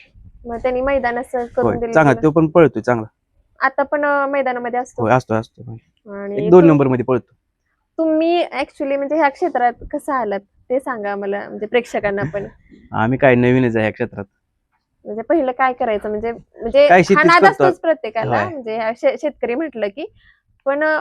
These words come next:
Speaker 1: actually ह्या ह्याच्यामध्ये यायचं, आपलं नंदी घेऊन उतरायचं मैदानात, हे कसं ठरवलं किंवा कसं वाटलं तुम्हाला यावं?
Speaker 2: आमचं भाव आहे ते राजू भारते म्हणून,
Speaker 1: हा.
Speaker 2: त्यांची पहिली पण बैल होती,
Speaker 1: हम्म.
Speaker 2: मोठी बैल होती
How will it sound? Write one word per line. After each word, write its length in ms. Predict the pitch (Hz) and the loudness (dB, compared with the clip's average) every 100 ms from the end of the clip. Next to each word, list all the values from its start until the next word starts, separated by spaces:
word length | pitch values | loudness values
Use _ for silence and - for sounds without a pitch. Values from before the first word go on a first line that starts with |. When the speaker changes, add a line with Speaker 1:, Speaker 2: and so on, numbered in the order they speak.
| - | -2
Speaker 1:
actually 360 | 320 - 320 320 | -4 -2 0 2
ह्या 180 | 349 330 | 2 2
ह्याच्यामध्ये 520 | - 320 320 311 311 302 | 0 -4 0 -2 0 0
यायचं, 360 | 285 339 285 | 0 0 0
आपलं 320 | 233 233 247 | 0 -2 -6
नंदी 240 | 269 262 262 | -6 -4 -4
घेऊन 180 | 302 294 | -2 -2
उतरायचं 460 | 330 254 240 247 | -2 -2 -2 -4
मैदानात, 360 | 277 226 208 202 262 | -6 -6 -8 -8 -8
हे 80 | |
कसं 260 | 262 277 285 | -6 -4 -4
ठरवलं 440 | 285 262 220 214 | -4 -6 -6 -6
किंवा 200 | 214 226 226 - - - - - | -10 -12 -14 -18 -20 -20 -20 -20
कसं 200 | 247 269 | -8 -4
वाटलं 260 | 262 233 202 | -4 -6 -8
तुम्हाला 320 | 208 202 202 | -6 -6 -4
यावं? 300 | 202 190 - _ _ _ _ - - | -4 -6 -8 _ _ _ _ -16 -2
Speaker 2:
आमचं 300 | 120 113 120 | -2 0 2
भाव 200 | 117 120 | 4 6
आहे 100 | 131 | 6
ते 160 | 127 117 | 4 4
राजू 280 | 123 110 | 4 4
भारते 260 | 117 123 107 | 2 0 -2
म्हणून, 180 | 104 110 - _ 226 | -4 -4 -10 _ -16
Speaker 1:
हा. 160 | 226 233 _ _ _ _ _ _ - - - | -16 -16 _ _ _ _ _ _ -20 -20 -2
Speaker 2:
त्यांची 280 | 123 117 - | 0 0 2
पहिली 200 | 131 123 | 4 6
पण 160 | 120 127 | 6 6
बैल 180 | 143 113 | 6 6
होती, 240 | 110 101 - | 2 -2 -12
Speaker 1:
हम्म. 360 | _ _ 247 240 | _ _ -18 -6
Speaker 2:
मोठी 200 | 127 117 | -2 2
बैल 160 | 123 120 | 4 4
होती 220 | 107 - | 2 -6